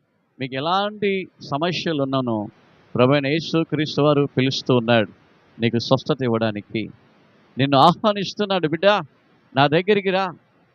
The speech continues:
నేను నీకు విశ్రాంతినిస్తాను, నీకు స్వస్థతనిస్తాను, నీకు ఆరోగ్యమునిస్తాను, నా చేతులు నీకు బాగు చేస్తున్నాయని" ప్రభు చెప్తున్నాడు. కనుక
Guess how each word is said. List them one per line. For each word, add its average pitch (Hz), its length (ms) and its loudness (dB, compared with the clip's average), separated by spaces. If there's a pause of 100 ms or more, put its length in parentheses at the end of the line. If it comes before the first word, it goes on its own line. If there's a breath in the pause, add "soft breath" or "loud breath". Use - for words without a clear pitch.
(140)
నేను 151 160 -2
నీకు 147 260 -2
విశ్రాంతినిస్తాను, 190 1000 -2 (400)
నీకు 139 160 0
స్వస్థతనిస్తాను, 190 1000 -2 (440)
నీకు 135 180 2
ఆరోగ్యమునిస్తాను, 202 1000 2 (460)
నా 127 120 2
చేతులు 208 500 2
నీకు 196 200 0
బాగు 196 480 0
చేస్తున్నాయని" 202 520 -4
ప్రభు 175 280 -2 (140)
చెప్తున్నాడు. 147 500 -2 (640)
కనుక 190 460 2